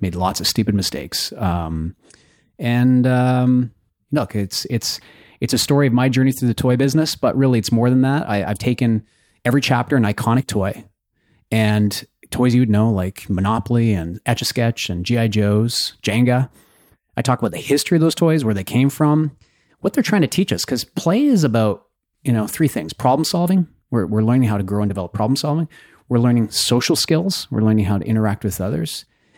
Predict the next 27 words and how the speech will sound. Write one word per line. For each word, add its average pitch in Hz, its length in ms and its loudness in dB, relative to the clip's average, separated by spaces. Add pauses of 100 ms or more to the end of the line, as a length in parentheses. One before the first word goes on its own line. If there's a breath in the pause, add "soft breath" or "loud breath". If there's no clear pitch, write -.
(140)
And 131 140 2
we're 127 80 2
learning 139 300 4
how 127 100 2
to 123 60 0
be 123 100 2
more 110 140 2
creative. - 480 -10 (360)
And 120 300 2
so 123 200 2
that 127 220 2
is 135 480 2
how 120 540 0
play 113 720 0
helps - 420 -4
us 123 260 -2
to 123 120 -4
develop 101 420 -4 (220)
as 101 180 -2
kids. - 560 -2 (460 soft breath)
And 131 320 4 (100)
what 139 260 -4
happens 123 400 2
is 107 140 2
that, 107 340 0
you 117 140 0
know, 104 320 2